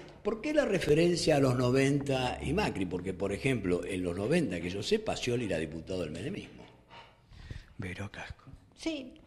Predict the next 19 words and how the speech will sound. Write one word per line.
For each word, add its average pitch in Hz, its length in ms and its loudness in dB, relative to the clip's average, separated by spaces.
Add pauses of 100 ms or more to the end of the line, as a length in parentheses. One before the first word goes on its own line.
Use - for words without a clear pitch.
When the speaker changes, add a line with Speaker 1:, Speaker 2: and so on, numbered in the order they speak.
(340)
Speaker 3:
Eh, 202 340 2
a 202 100 2
mí 302 140 2
me 339 120 0
parece 269 360 0
que, 226 480 2
eh, 175 600 -2 (200)
la 202 140 2
diferencia 262 480 0
entre 208 220 -2
Scioli 302 480 -2
y - 20 -4
Macri 277 420 0
es 190 120 0
que 185 120 -6
Macri 269 300 -2
sigue 214 240 -2
siendo 202 280 -6
Macri 208 460 -4